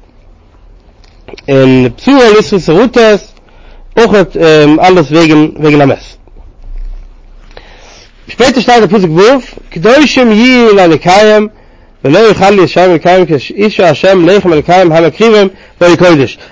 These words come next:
אז הכהן, די שפעציעלקייט פון דער כהן, טוט זיך מיט טמא זיין, קומט אלעס, <coughs> קומט אלעס פון דעם, וואס, וואס זאגט, די זאטאשע פסוק, אימער אזוי ווי דער, דער, דער קידוש אויף יעדע,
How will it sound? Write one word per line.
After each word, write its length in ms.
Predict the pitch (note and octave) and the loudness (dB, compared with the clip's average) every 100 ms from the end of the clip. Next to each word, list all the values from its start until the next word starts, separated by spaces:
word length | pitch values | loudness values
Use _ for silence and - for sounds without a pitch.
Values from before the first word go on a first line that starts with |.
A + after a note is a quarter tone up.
| - | -4
אז 100 | C3+ | -4
הכהן, 320 | - B3 C4 | 0 0 0
די 80 | F3+ | -2
שפעציעלקייט 640 | - - C#4 C4 A3 F#3 | -6 -4 -2 0 0 -2
פון 100 | - | -2
דער 100 | E3 | -2
כהן, 320 | G#3+ A#3 F#3+ F3 - _ - | 0 2 2 -2 -10 _ -4
טוט 120 | A#3+ | -2
זיך 120 | F#3 | 0
מיט 140 | E3+ D#3 | -2 0
טמא 220 | A3+ A#3+ | 0 2
זיין, 260 | G3 F#3+ F#3 - - - - - - | 2 2 0 -6 -20 -20 -20 -10 -6
קומט 200 | G3 F#3+ | -4 -2
אלעס, 340 | A3+ G#3 G3 - - - - - - - - - - - - - _ - | 0 0 -2 -10 -20 -20 -20 -20 -20 -20 -20 -14 -12 -12 -16 -20 _ -4
<coughs> 1080 | - G#5+ F#5+ A#5 - - - - - _ - | -2 0 0 0 0 -2 -6 -10 -16 _ -8
קומט 140 | F#3+ | -4
אלעס 200 | G#3 A3+ | -2 -2
פון 100 | F#3 | -2
דעם, 280 | F3 A3+ G#3 | -2 0 0
וואס, 140 | D#3 - D#3+ | -4 -6 -8
וואס 220 | C#3+ C3+ | -6 -8
זאגט, 120 | C3+ - - - - - - - - | -10 -12 -20 -20 -20 -20 -20 -18 -8
די 60 | |
זאטאשע 420 | C3+ E3+ E3 D3+ C#3 | -4 -2 -2 -2 -6
פסוק, 280 | - F3+ | -6 -4
אימער 160 | D#3 C#3+ | -2 -2
אזוי 160 | C#3 D3 | 0 -2
ווי 100 | C#3 | -2
דער, 400 | C#3+ C#3 C3+ B2+ - - - _ | -2 0 -2 -4 -8 -20 -20 _
דער, 540 | C#3 C3 B2+ B2+ B2+ C3 - _ _ _ - | -2 0 0 0 -2 -4 -10 _ _ _ -14
דער 100 | C3+ | -8
קידוש 320 | D3 F#3 - | -4 -4 -2
אויף 120 | D3+ C3+ | -4 -2
יעדע, 600 | E3+ D#3 D3+ C#3+ C#3+ | 0 0 0 0 -2